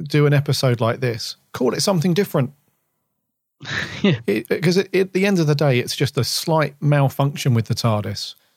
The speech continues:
Speaker 1: And, you know, how, how do we use that as a device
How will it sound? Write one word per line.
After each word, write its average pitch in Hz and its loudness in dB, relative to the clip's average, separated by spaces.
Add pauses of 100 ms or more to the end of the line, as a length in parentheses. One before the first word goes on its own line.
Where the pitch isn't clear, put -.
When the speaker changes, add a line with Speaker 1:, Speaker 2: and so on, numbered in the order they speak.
(440)
Speaker 1:
And, 110 2 (840)
you 196 0
know, 104 2 (160)
how, 143 2
how 143 2
do 139 2
we 131 4
use 123 0
that 117 0
as - -2
a 113 -8
device 110 -4